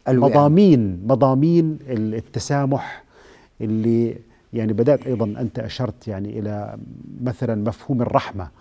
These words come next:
Speaker 2: وكيف
Speaker 1: نعم.
Speaker 2: صلته بمفهوم التسامح، حتى إن لم ترد هذه الكلمة في القرآن الكريم، ما هي مضامينها التي تؤدي إليها؟
Speaker 1: بل وردت قواعد كثيرة جدًا في
Speaker 2: نعم.
Speaker 1: القرآن العظيم،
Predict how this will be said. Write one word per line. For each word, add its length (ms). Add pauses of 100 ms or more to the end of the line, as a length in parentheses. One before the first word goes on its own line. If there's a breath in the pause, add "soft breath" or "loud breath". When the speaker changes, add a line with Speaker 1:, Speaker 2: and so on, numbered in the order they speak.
(200 soft breath)
Speaker 2:
وكيف 320
Speaker 1:
نعم. 120
Speaker 2:
صلته 680 (320 loud breath)
بمفهوم 320
التسامح، 460
حتى 340
إن 80
لم 120
ترد 320
هذه 200
الكلمة 400
في 80
القرآن 380
الكريم، 420 (320 loud breath)
ما 200
هي 160
مضامينها 640
التي 300
تؤدي 520
إليها؟ 260 (140)
Speaker 1:
بل 220
وردت 480
قواعد 420
كثيرة 360
جدًا 280
في 100
Speaker 2:
نعم. 80
Speaker 1:
القرآن 260
العظيم، 420